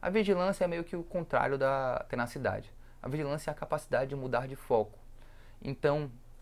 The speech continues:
eu tô aqui estudando. Entrou um ladrão em minha casa, eu tenho que conseguir mudar de foco e olhar pra aquilo dali. Então, um paciente que está hipervigil, hipervigilância, aquele paciente que tá com medo, por exemplo, paciente esquizofrênico, que tem um delírio persecutório,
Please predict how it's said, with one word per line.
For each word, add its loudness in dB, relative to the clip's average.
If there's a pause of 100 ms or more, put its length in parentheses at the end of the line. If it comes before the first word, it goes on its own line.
(460)
eu 2
tô 4
aqui 8
estudando. 0
Entrou 0
um 4
ladrão 6
em 0
minha -2
casa, 4 (240)
eu 4
tenho 2
que -10
conseguir -6
mudar 0
de -4
foco 2
e 2
olhar 0
pra -4
aquilo -4
dali. -2 (580)
Então, 2 (680)
um -2
paciente 2
que -4
está 0 (140)
hipervigil, -2
hipervigilância, -4 (440)
aquele -2
paciente -2
que -16
tá -2
com -4
medo, 2
por -2
exemplo, -2 (440)
paciente -2
esquizofrênico, -2
que -18
tem -4
um -2
delírio 0
persecutório, 0